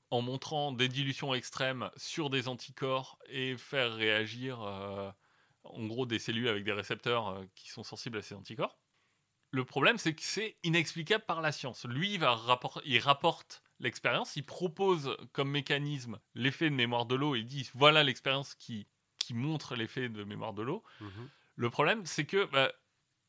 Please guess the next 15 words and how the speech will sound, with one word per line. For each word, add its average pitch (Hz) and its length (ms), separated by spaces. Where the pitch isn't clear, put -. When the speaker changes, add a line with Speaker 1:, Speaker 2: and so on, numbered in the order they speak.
Speaker 1:
c'est - 260
un 131 140
peu 202 200
inexplicable 143 600
par 107 160
la 110 80
science, - 420
et 135 120
donc 196 440
Nature 151 640
va 131 260
faire - 500
au 123 80
même 156 220
moment 147 500